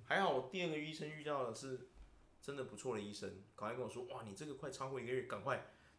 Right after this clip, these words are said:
对啊，快点动手术，不然的话你那个，对啊，神经到时候怕麻烦啊，你知道吗？”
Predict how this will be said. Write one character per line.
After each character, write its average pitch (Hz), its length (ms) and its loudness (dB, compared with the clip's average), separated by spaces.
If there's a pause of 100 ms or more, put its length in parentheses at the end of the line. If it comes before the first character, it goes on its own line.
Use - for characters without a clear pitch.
(100)
对 127 120 4
啊， 107 340 -2
快 147 140 -4
点 113 80 -6
动 139 120 0
手 110 140 -4
术， 127 160 -4
不 131 120 2
然 123 100 6
的 123 60 0
话 131 60 2
你 117 120 -2
那 120 120 -2
个， 120 200 0
对 117 240 0
啊， 104 180 -4 (340)
神 123 240 -2
经 139 140 -6
到 139 120 2
时 135 100 -2
候 123 200 -2
怕 139 160 4
麻 110 240 0
烦 101 180 0
啊， - 220 -12 (120)
你 107 60 -14
知 110 60 -4
道 113 80 0
吗？” 101 220 -4